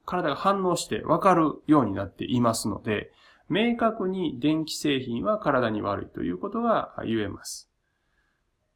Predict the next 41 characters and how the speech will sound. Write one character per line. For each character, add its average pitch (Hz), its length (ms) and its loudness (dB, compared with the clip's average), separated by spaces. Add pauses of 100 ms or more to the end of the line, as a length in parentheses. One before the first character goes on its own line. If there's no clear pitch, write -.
(580)
で、 170 580 4
え 156 40 2
ー、 156 120 -2
と 240 100 2
は 180 120 8
い 143 100 6
え 113 80 2
ね、 151 160 -2
そ 156 140 2
の 139 100 4
電 170 160 2
気 180 80 -2
製 220 180 4
品 147 140 6
な 131 160 2
し 123 140 -6
で 107 140 0
生 110 80 -4
き - 80 -14
て 123 100 0
い 127 80 0
く - 0 -
こ 147 100 -2
と 113 80 -6
で 107 140 -2
き 120 80 -2
な 107 160 0
い - 120 -8
っ - 440 -20
て 160 80 4
い - 20 8
う 151 60 4
こ 165 80 2
と 131 100 0
も 101 160 -2
あ 104 60 -2
り 107 100 -4
ま 117 140 -2
す - 120 -8
か - 120 -6
ら、 135 320 4